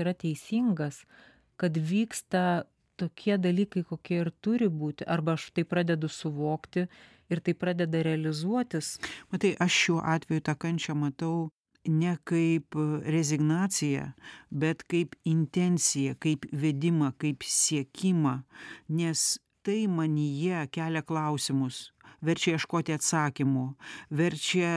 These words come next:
Speaker 2: daryt tuos praktinius veiksmus, matyti kitame dalį tos savęs, tos bendros dvasios.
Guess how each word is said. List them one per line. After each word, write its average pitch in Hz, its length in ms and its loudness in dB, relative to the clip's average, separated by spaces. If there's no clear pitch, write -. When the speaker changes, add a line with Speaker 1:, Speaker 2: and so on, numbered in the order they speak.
Speaker 2:
daryt 170 360 2
tuos 156 160 -2
praktinius 160 720 0
veiksmus, 160 640 2
matyti 170 640 2
kitame 175 800 0
dalį 165 720 0
tos 165 300 -2
savęs, 160 420 0
tos 143 240 -2
bendros 151 440 0
dvasios. 151 520 -2